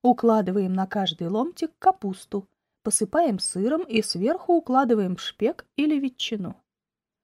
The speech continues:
Слегка сбрызгиваем кростоны оливковым маслом, по несколько капель на каждый, и готовим при температуре двести градусов в течение пяти минут. Подаем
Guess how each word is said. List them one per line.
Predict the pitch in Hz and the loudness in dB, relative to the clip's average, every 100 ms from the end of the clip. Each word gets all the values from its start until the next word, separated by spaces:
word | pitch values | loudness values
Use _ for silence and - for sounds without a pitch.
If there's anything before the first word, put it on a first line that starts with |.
| _ _ - | _ _ -6
Слегка | - 226 - 427 427 | 0 2 2 2 2
сбрызгиваем | 240 311 254 202 220 220 208 | 4 4 2 2 2 2 0
кростоны | - 190 - 320 349 320 - | -2 -6 -2 0 2 0 -2
оливковым | 240 240 - 247 240 247 | 0 0 -2 -2 0 2
маслом, | 233 170 - - 170 196 - _ _ | 0 -2 -8 -12 -10 -10 -16 _ _
по | - | -2
несколько | 220 202 190 190 196 247 | 0 0 -2 -6 -6 -4
капель | 302 330 294 247 | -2 -2 0 2
на | 254 | 0
каждый, | 247 151 143 - 196 - _ _ _ | -2 -8 -8 -10 -12 -18 _ _ _
и | - | -2
готовим | 226 269 320 392 349 | 2 2 4 4 4
при | 302 277 | 0 -2
температуре | 262 240 233 233 254 240 233 | 0 0 0 0 -2 0 0
двести | 190 196 202 190 - | -2 -2 -2 -2 -8
градусов | 156 180 277 370 - 403 - | -4 -2 -2 -2 -4 -8 -10
в | - | -8
течение | 247 214 262 320 339 311 | -4 -2 -2 -2 -4 -4
пяти | 208 185 190 180 | -6 -6 -8 -8
минут. | 175 180 - _ _ _ _ _ _ _ _ _ _ | -8 -12 -16 _ _ _ _ _ _ _ _ _ _
Подаем | 220 202 190 185 247 | 8 8 4 4 2